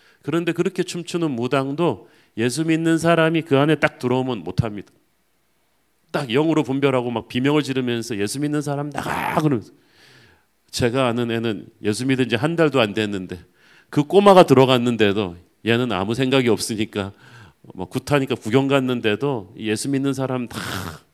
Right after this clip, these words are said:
예수 믿은 지 한 달 되는 꼬마에게도 귀신이 두려워하는 예수님의 권세가 지켜주고 있음을 믿으십시오. 우리 안에 있는 이가 세상에 있는 자보다 크십니다.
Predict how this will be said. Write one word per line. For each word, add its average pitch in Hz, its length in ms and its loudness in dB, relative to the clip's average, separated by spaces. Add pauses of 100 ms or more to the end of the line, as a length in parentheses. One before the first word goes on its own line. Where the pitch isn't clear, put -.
(1500)
예수 113 200 -4
믿은 123 200 -2
지 113 80 -6
한 139 200 -4
달 135 160 0
되는 107 240 -4
꼬마에게도 104 960 -4 (400)
귀신이 113 360 -4
두려워하는 107 760 -4
예수님의 104 580 -6
권세가 117 640 -4
지켜주고 104 500 -6
있음을 95 360 -8
믿으십시오. 107 600 -6 (920)
우리 127 200 6
안에 131 280 8
있는 117 240 2
이가 101 340 2
세상에 110 420 -4
있는 98 240 -6
자보다 87 420 -8
크십니다. 117 840 -8